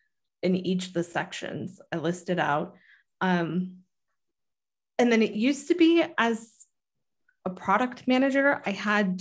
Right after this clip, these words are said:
to also wireframe all of these experiences, but they've s-,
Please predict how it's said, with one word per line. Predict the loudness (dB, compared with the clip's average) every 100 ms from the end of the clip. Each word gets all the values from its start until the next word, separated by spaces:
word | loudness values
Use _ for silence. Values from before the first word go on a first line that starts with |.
| -6
to | -4
also | -2 -4 -6 -4 0 0 0 0
wireframe | 0 0 0 -2 -2 -2 0 -2 -6 _ _ _ _ _ _ _ _ _
all | 0 0
of | -2
these | -4 -4 -6
experiences, | -10 -4 0 2 2 0 0 0 -2 -6
but | -2
they've | -2
s-, | -2 -12